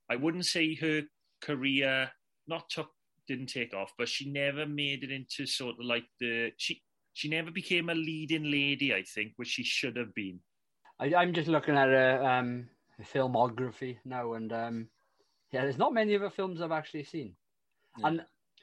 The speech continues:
Speaker 2: I often talk about Career Opportunities, the film, um, and I think, I, I don't think I've ever seen it apart from the scene where they're in the supermarket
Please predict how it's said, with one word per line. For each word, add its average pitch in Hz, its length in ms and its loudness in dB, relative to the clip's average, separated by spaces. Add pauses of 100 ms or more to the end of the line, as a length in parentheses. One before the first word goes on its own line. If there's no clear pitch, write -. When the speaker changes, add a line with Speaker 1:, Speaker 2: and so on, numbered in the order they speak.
(200)
Speaker 2:
I 185 100 6
often 233 220 2
talk 190 300 4
about 165 260 2
Career 160 420 2
Opportunities, 156 920 4
the 151 80 -2
film, 185 320 6 (720)
um, 147 340 8 (340)
and 185 100 10
I 269 80 8
think, 170 260 4
I, 151 160 8
I 175 80 8
don't 285 140 8
think 202 120 8
I've 160 60 6
ever 151 220 8
seen 180 300 4
it 123 100 6
apart 175 420 8
from 156 220 4
the 147 60 2
scene 120 580 0 (300)
where 139 280 6
they're 139 180 6
in 139 260 4
the 143 380 6
supermarket 139 840 2